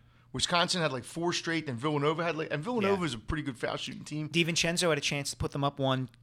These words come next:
Speaker 2: didn't do it. Pascal
Speaker 1: Yeah.
Speaker 2: had a chance to hit one, didn't make it.
Speaker 1: Um, you
Speaker 2: You
Speaker 1: could
Speaker 2: know.
Speaker 1: question the play at the end when, you know, is, you know, is that the play you wanna run? Josh dr-, driving on a six ten guy, but, you know, were you gonna give it to Jenkins at that point? I mean, what,
Speaker 2: No.
Speaker 1: I don't know what you were gonna do.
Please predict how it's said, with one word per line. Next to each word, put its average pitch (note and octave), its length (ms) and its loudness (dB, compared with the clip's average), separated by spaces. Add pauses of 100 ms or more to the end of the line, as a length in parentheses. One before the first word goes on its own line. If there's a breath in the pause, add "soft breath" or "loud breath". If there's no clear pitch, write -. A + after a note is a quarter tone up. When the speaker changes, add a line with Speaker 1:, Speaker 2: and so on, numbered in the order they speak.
Speaker 2:
didn't C3+ 220 -2
do A#2+ 200 2
it. A#2+ 120 -4
Pascal D3 460 2
Speaker 1:
Yeah. D3+ 40 4
Speaker 2:
had D3 80 2
a C#3 60 -2
chance C#3 320 0
to C3 80 -6
hit C3+ 160 -8
one, B2+ 300 -4 (120)
didn't B2+ 220 -4
make A2+ 240 -6
it. A#2 140 -8
Speaker 1:
Um, A2+ 440 -2 (140)
you D#3 120 -2
Speaker 2:
You C3 40 0
Speaker 1:
could D#3 100 2
Speaker 2:
know. G#2+ 60 -6
Speaker 1:
question F3+ 400 8
the D#3+ 80 -4
play E3 300 2
at D3+ 100 -2
the C#3+ 160 2
end D3+ 220 4
when, B2+ 160 -6 (140)
you C#3+ 100 -2
know, B2 140 2
is, A#2+ 200 -2 (480)
you C#3+ 100 2
know, C3 60 4
is B2 80 0
that D3+ 160 6
the D3 60 -4
play D3+ 200 4
you D3 140 4
wanna C#3+ 220 4
run? D3+ 420 4 (640 soft breath)
Josh C#3+ 400 8
dr-, - 180 -12
driving C#3 440 8
on B2+ 140 2
a A#2 40 0
six - 260 2
ten D3+ 280 2
guy, D3 260 2
but, - 180 -4 (380)
you C#3+ 140 2
know, C3 260 2
were C#3 100 0
you C3+ 60 2
gonna C#3+ 140 2
give C3+ 140 0
it A2 60 -10
to A#2+ 80 -4
Jenkins D#3 420 2
at D3 80 -4
that D#3+ 200 4
point? D#3+ 300 0
I - 40 0
mean, B2+ 240 4
what, A2+ 200 4
Speaker 2:
No. - 40 -4
Speaker 1:
I D3 120 6
don't D#3+ 160 2
know E3 80 4
what D3+ 260 6
you D#3 80 2
were C#3+ 60 2
gonna C#3+ 180 4
do. E3 300 8